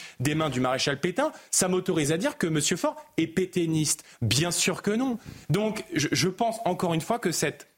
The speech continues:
polémique qui n'en est pas une, c'est une polémique à partir du moment où elle est une polémique pour les Français. Ça n'est pas une polémique pour les Français.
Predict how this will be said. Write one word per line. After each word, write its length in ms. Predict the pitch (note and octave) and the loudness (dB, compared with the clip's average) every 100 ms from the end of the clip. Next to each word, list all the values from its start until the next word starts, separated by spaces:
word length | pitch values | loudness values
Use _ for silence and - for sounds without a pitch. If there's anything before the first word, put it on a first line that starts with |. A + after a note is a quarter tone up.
| _ _ - - - | _ _ -20 -20 -2
polémique 340 | F3+ F3+ F#3+ G3 | 0 2 0 0
qui 120 | E3+ | 0
n'en 160 | D#3 | 2
est 80 | D#3+ | 0
pas 180 | D#3 D3+ | 2 0
une, 300 | C3+ C3+ A2+ - - | 2 0 -2 -8 -8
c'est 260 | - F3 E3+ | 0 2 2
une 140 | F3+ | 0
polémique 340 | D3 F3 F#3 F#3+ | 2 2 0 0
à 100 | D3 | -2
partir 340 | - - - E3 | 0 -2 0 2
du 80 | |
moment 180 | E3+ G3 | 2 2
où 80 | D3+ | 0
elle 60 | C#3+ | 0
est 140 | - | 0
une 100 | D3 | 0
polémique 380 | E3+ E3 E3+ F3 | 2 2 0 0
pour 120 | D3 | 0
les 80 | C3 | 0
Français. 460 | - C#3+ - A#2 - - - | 0 0 0 -2 -4 -8 2
Ça 200 | - G3+ | 2 4
n'est 140 | F#3 | 0
pas 180 | - F3 | 2 0
une 200 | C#3+ B2+ | 2 0
polémique 400 | C#3+ C3 C3 B2 | 0 2 0 0
pour 120 | C3 | 0
les 120 | A#2+ | 0
Français. 400 | A2+ A2+ - - | 0 -2 -2 -4